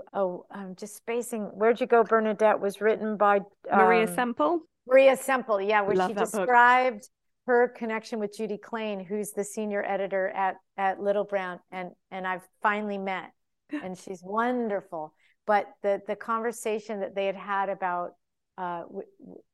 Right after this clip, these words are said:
Speaker 1: Judy was, um, Maria's editor about the,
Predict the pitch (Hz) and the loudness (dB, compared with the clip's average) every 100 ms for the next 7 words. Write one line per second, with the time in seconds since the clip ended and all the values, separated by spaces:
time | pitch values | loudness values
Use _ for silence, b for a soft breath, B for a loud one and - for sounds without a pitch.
0 | _ 202 190 196 185 185 - - 185 170 | _ -6 -4 -4 -6 -8 -18 -16 -12 -12
1 | 170 208 190 190 190 185 180 - - 202 | -14 -20 -10 -4 -2 -2 -6 -12 -6 -2
2 | 202 185 180 175 175 - 190 | -2 -2 -4 -4 -4 -4 -10